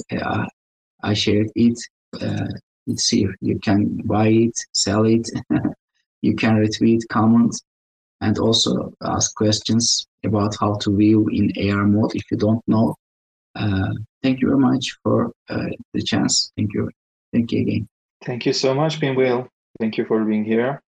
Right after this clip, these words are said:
Speaker 2: Okay, next one. Lovely, please. Uh, and thanks for your patience. Go ahead, please.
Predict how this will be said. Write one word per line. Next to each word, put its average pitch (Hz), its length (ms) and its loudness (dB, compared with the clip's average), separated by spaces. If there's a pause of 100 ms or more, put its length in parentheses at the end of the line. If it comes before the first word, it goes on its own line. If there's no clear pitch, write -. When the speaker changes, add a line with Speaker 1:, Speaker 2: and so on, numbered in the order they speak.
(920)
Speaker 2:
Okay, 117 320 2
next 117 260 -4
one. 120 240 -4
Lovely, 120 400 0
please. 107 460 -6
Uh, 110 340 -4 (140)
and 107 180 -8
thanks - 500 -6 (140)
for 107 140 0
your 104 160 -2
patience. 123 880 -2 (960)
Go 113 160 0
ahead, 113 200 -4
please. 104 380 -6